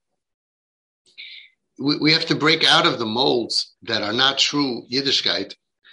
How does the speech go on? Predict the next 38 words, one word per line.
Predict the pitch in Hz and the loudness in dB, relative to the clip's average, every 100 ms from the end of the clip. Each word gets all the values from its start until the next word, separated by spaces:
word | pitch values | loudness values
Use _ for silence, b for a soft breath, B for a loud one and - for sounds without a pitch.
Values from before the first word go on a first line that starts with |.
| b b - | b b -6
and | 113 | -2
everybody | 135 180 139 104 101 | 2 2 2 0 0
really | 113 104 101 | 0 0 2
should, | - 156 110 | 2 2 0
but | 107 - | -6 -2
we | 147 190 | 2 4
have | 151 | 2
no | 135 120 | 0 -2
choice | - 139 107 | 0 0 0
'cause | - 113 | -2 -2
our | 113 107 | -2 -2
kids' | - 143 | -2 -2
lives | 123 151 165 | 2 4 2
are | 98 85 | -2 -8
at | - | -14
stake. | - 147 - - _ _ B B B B B 113 | -14 -16 -16 -20 _ _ B B B B B -4
And | 110 113 | -2 2
everybody | 139 151 143 123 | 2 4 2 4
go | 135 - | 2 4
to | 156 | 2
your | 143 | 2
gadol, | 123 113 117 117 | 2 2 0 -2
and, | 101 110 110 - | -6 -6 -8 -6
and | 104 104 98 | -6 -6 -4
they'll | 120 120 | -2 0
teach | - 117 - | -2 0 2
you | 117 117 - B B B _ | 2 0 -10 B B B _
what | 107 95 | -2 0
you're | 120 | 0
supposed | - 120 120 | 0 0 0
to | 127 | -2
do. | 110 107 107 - B B - | -2 -6 -8 -16 B B -6
And | 113 - - | -4 -2 0
as | 113 113 - - | 0 0 -6 -8
crazy | - 143 143 151 143 | -2 4 6 6 4
as | 135 | 4
it | 131 | 4
is | 123 101 - | 4 2 -2